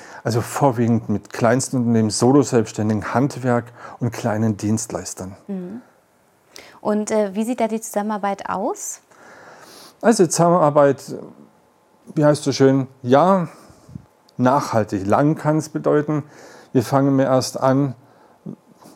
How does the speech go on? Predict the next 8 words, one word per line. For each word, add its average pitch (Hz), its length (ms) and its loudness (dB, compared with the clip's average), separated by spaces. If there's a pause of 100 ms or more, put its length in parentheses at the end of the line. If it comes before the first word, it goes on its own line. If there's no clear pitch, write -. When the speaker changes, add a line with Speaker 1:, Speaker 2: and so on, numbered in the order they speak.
Speaker 1:
wo 123 120 4
gesagt, 113 560 -8
was, 117 480 -2
was 107 280 -8
habt - 280 -6
ihr 113 440 2 (1000)
für 101 260 0
Wünsche? 190 420 4